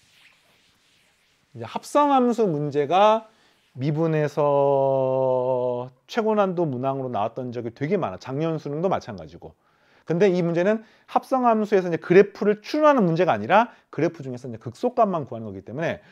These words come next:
의외로 풀만합니다. 뭐 극대인지 극소인지가 혼동될 수 있지만, 일단 극값을 구한다는 거는 의외로 간단하죠. 자, 극값을 가려면 무조건 F 프라임 X가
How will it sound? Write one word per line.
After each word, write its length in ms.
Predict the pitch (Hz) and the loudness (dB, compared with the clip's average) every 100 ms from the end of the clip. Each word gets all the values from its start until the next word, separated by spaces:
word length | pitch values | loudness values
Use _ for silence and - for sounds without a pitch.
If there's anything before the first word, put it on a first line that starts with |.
| - - | -20 -6
의외로 720 | 127 151 147 139 135 139 - _ | -2 0 2 2 2 -2 -8 _
풀만합니다. 720 | - 175 190 196 110 104 139 - - - | -10 -8 -6 -6 -6 -8 -8 -16 -20 -12
뭐 180 | 143 139 | -4 -4
극대인지 680 | - 180 - 311 302 269 247 | -2 -4 6 8 8 4 0
극소인지가 800 | 147 - 220 214 196 190 190 190 | -4 0 2 4 2 6 6 6
혼동될 480 | 247 240 247 208 | 4 0 2 4
수 100 | 190 | 2
있지만, 220 | 139 165 151 | -2 -4 -2
일단 260 | 175 170 - _ _ - | -2 -2 -6 _ _ -14
극값을 880 | - 160 _ - 269 277 - 262 247 | -8 -8 _ 6 6 6 0 2 2
구한다는 540 | - 175 185 170 170 | 4 2 2 0 0
거는 220 | 160 165 156 | -2 -2 -2
의외로 280 | 151 190 208 | 2 4 4
간단하죠. 600 | 127 117 170 202 123 80 _ - _ _ _ | 2 -4 -2 -2 -4 -8 _ -20 _ _ _
자, 180 | - 143 | -6 -2
극값을 520 | 196 185 262 262 262 | -2 2 4 6 4
가려면 440 | 175 156 175 180 151 | 0 2 2 0 0
무조건 500 | 147 147 214 247 247 _ - | -2 2 4 2 -4 _ -6
F 460 | - 226 - 233 - | -4 -4 -4 -4 -4
프라임 540 | - 277 269 247 226 | 0 4 4 4 2
X가 640 | 151 - - 147 202 226 | -2 -6 -6 2 6 6